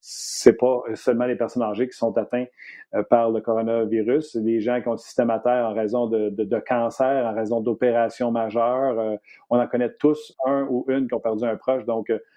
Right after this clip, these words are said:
pour le bien de tout le monde, soyez prudents et nos pensées accompagnent tous ceux qui ont été touchés par le virus. François Gagnon, hello, buddy.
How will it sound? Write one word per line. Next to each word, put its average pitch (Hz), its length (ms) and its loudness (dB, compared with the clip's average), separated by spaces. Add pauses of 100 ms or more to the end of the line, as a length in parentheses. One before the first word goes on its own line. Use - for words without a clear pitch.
(440)
pour 120 120 6
le 117 100 2
bien 127 160 0
de 117 100 0
tout 117 120 -8
le 117 60 -2
monde, 120 220 -2
soyez 120 380 0
prudents 123 360 0
et 120 80 -2
nos 117 140 0
pensées 120 420 0
accompagnent 110 500 -2
tous - 120 -18
ceux 113 220 0
qui 113 100 -8
ont 107 60 -4
été 113 360 -4
touchés 117 340 4
par 110 540 2
le 110 460 2
virus. 98 760 0 (560)
François 220 560 6
Gagnon, 254 600 0 (220)
hello, 294 440 2
buddy. 143 320 -2